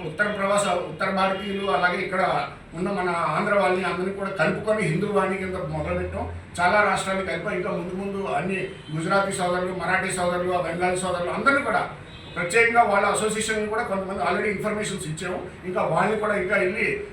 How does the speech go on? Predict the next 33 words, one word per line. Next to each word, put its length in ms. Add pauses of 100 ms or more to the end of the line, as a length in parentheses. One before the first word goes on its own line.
(140)
మా 300
ప్ర-, 1080
చాలా 480 (180)
డీప్గా 340
వెళ్ళి 220
వాళ్ళందరినీ 440
కూడా 180
కలిపి 440
వాళ్ళతో 340
పాటు 360 (240)
ముందు 160
ముందు 220
భవిష్యత్తులో 480
చాలా 280
కార్యక్రమాలు 560
కూడా 120
చేస్తాం 460
దీని 140
మీద. 140 (500)
ఈ 80
కార్యక్రమాలను 680
ఇచ్చేసి 460
ముందుకు 300
తీసుకెళ్ళి 600 (220)
హిందువుల 380
అస్తిత్వాన్ని 640
కాపాడి, 400
అలాగే 320
హిందువుడు 420
అనే, 160
హిందూ 240
అన్నవాడు 600 (300)
అందరికీ 640